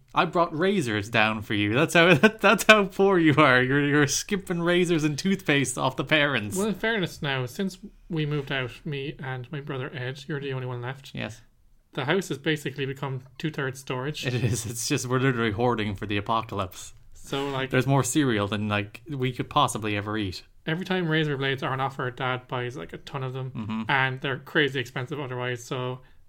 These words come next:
Speaker 2: I went to buy some, like, yesterday. I was like, "Oh, I got my beard done. I may as well maintain."
Speaker 1: Mm-hmm.
Speaker 2: And then it was, like, six euro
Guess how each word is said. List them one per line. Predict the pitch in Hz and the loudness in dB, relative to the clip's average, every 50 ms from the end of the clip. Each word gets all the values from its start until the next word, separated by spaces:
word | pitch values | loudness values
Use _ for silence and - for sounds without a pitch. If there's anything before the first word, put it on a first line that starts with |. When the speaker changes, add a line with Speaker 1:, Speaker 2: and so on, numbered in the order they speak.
| - - - - | -20 -20 -12 -8
Speaker 2:
I | - | -4
went | 139 170 170 | -4 -2 -2
to | 175 | -2
buy | 156 - 156 151 | 0 2 2 2
some, | 151 - 147 131 127 - - - - - - - - - - | 2 0 -4 -6 -6 -10 -12 -20 -20 -20 -20 -20 -20 -20 -20
like, | - - - | -20 -16 -10
yesterday. | 165 147 143 - - 202 202 196 | -8 -8 -8 -8 -6 -6 -4 -2
I | |
was | 185 160 | -2 -2
like, | 151 143 | -2 -2
"Oh, | 147 139 | -2 -4
I | 139 | -2
got | 135 143 139 | -4 -4 -6
my | 131 | -6
beard | 127 135 131 131 131 | -8 -8 -8 -8 -8
done. | 143 131 | -8 -8
I | 127 127 | -6 -6
may | 131 131 | -6 -6
as | 127 | -6
well | 135 127 135 143 - - - | -6 -6 -8 -8 -12 -14 -10
maintain." | - 143 131 131 127 - 143 127 131 131 131 - - - - - | -6 -6 -6 -6 -6 -8 -8 -8 -8 -8 -10 -14 -18 -20 -16 -12
Speaker 1:
Mm-hmm. | 131 117 110 113 113 - | -10 -8 -8 -8 -10 -10
Speaker 2:
And | 139 135 | -8 -8
then | 131 127 | -6 -6
it | 131 | -6
was, | 123 123 123 | -6 -8 -8
like, | - 127 120 117 113 - - _ _ _ _ _ _ _ _ _ _ _ | -8 -8 -8 -10 -10 -14 -20 _ _ _ _ _ _ _ _ _ _ _
six | _ - - - 175 175 - - | _ -18 -12 -10 -10 -10 -10 -8
euro | 180 175 185 208 233 220 | -6 -6 -6 -6 -8 -10